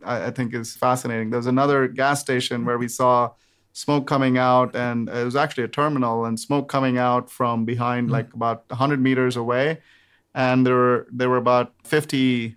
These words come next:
Speaker 1: tanker trucks that were all, you know, obviously carrying fuel that were
Speaker 2: Yeah.
Speaker 1: just within a hundred meters. And turns out that on the other side of the wall, there was somebody cooking on a campfire, for example. So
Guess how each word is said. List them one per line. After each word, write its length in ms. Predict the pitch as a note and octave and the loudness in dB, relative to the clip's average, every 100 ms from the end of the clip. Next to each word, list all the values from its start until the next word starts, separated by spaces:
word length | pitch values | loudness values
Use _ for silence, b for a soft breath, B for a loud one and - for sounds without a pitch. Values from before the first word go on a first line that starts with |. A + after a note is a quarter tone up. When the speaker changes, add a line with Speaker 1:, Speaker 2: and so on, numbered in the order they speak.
| _ | _
Speaker 1:
tanker 300 | - C#3 C#3+ | -4 -2 -2
trucks 520 | A2+ A#2+ A2+ - - - | -2 -2 -2 -4 -12 -4
that 180 | A#2+ A#2 | -2 0
were 120 | A#2 | 0
all, 400 | A#2+ B2 A#2+ A2+ | 2 2 2 -4
you 80 | B2+ | -4
know, 60 | A#2 | -2
obviously 320 | A#2 A#2 A#2 | -4 -6 -10
carrying 480 | - B2 A#2+ A#2 A2 | -4 -2 -2 -4 -6
fuel 580 | - G3 E3 B2 D3 b b b _ - | 2 4 6 4 2 b b b _ -2
that 220 | B2+ B2+ | 0 2
were 220 | C3 C3 B2 | 4 4 4
Speaker 2:
Yeah. 60 | |
Speaker 1:
just 240 | C#3 C3+ C3+ | 2 0 0
within 240 | C3 C3 | 2 2
a 60 | B2+ | 2
hundred 220 | C3 B2 | 0 0
meters. 360 | C#3+ C#3 B2 A2+ | 0 2 0 -2
And 140 | A2+ | -2
turns 260 | D3 C#3 C3 | 0 2 4
out 240 | C3+ B2+ | 4 4
that 100 | B2+ | 0
on 140 | B2 B2 | 0 2
the 80 | B2+ | 2
other 120 | C3 | 2
side 200 | B2+ B2+ | 2 0
of 80 | A#2+ | 0
the 80 | A#2+ | -2
wall, 320 | B2+ C3+ C3 | 0 2 2
there 120 | A#2+ | -2
was 200 | A#2 A#2 | -4 -4
somebody 540 | - B2+ B2 A#2+ A#2 A#2 - | -2 0 0 -2 -4 -6 -6
cooking 340 | D3+ D3 B2 | -4 -2 -4
on 100 | A#2 | -4
a 60 | A2+ | -4
campfire, 640 | - D3 D3 - F#2 A2+ - | -2 -2 -2 -4 -4 -10 -4
for 180 | A#2+ | -2
example. 440 | A2 G#2 G#2 A2 A#2 | -2 -4 -8 -6 -2
So 300 | - D#3+ | 4 4